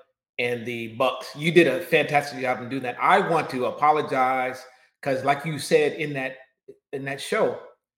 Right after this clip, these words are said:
we were riding Giannis all year. He got paid and he wasn't producing. Coach Bud, I was the biggest critic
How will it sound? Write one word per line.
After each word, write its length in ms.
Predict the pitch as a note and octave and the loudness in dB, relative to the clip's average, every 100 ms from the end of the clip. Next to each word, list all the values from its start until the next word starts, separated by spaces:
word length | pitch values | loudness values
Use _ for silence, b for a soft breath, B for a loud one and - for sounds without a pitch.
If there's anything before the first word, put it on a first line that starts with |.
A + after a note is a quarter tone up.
| _ _ | _ _
we 320 | D3+ G3 F#3+ C#3 | -2 0 0 0
were 200 | C#3 A#2+ | -2 0
riding 560 | C3+ C#3+ D3 C#3 B2 - _ | 4 6 6 2 -8 -14 _
Giannis 640 | C3+ D3 D#3 D3 C#3 - - _ _ _ _ _ _ _ - | -8 -4 -4 -4 -10 -14 -18 _ _ _ _ _ _ _ 0
all 400 | D3+ D#3+ D3+ C#3 | 6 8 6 2
year. 240 | C3+ A#2+ | 0 -2
He 180 | A2 B2+ | -4 -8
got 300 | A#2+ - - | -6 -6 -8
paid 800 | - G3 G3+ G3 F#3 F3+ F3+ - _ - | -6 0 2 4 2 -2 -10 -18 _ -8
and 180 | B2 B2 | -4 -4
he 120 | C3 | -4
wasn't 360 | C#3 D3+ D3+ D3 | -2 0 -2 -8
producing. 640 | C#3+ C3+ B2 - G#2+ G#2+ - | -8 -6 -6 -10 -14 -16 -2
Coach 340 | D#3+ D#3+ D#3 | -2 0 2
Bud, 320 | F3 D#3 A#2+ - D#3 | 6 6 6 2 4
I 80 | |
was 220 | G#3+ F3 - - - - | 6 6 4 -2 -10 -8
the 280 | E3+ D#3+ - - | -8 -8 -4 4
biggest 320 | - F#3+ - | 6 4 2
critic 260 | F#3 C3+ | -2 -2